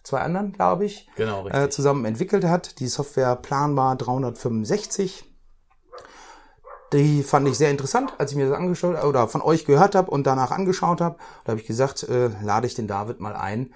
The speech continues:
Speaker 1: bei uns im Podcast zu sprechen darüber, über die Software.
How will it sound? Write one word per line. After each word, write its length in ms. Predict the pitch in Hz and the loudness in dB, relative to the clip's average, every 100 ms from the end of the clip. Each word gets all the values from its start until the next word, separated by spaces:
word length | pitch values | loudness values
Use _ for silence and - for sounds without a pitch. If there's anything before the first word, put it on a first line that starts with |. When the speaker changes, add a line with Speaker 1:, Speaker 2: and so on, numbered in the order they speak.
| - - | -20 -10
Speaker 1:
bei 60 | - | -6
uns 200 | 107 110 | -6 -6
im 100 | 107 | -6
Podcast 540 | 110 107 - 120 - | -6 -6 -8 -8 -8
zu 180 | - 160 | -4 -4
sprechen 560 | 170 - 202 - 101 110 | -6 -10 -10 -8 -12 -8
darüber, 460 | 104 107 104 95 | -6 -4 -4 -4
über 140 | 92 101 | -6 -8
die 100 | 95 | -8
Software. 500 | 104 98 - 98 | -10 -10 -12 -12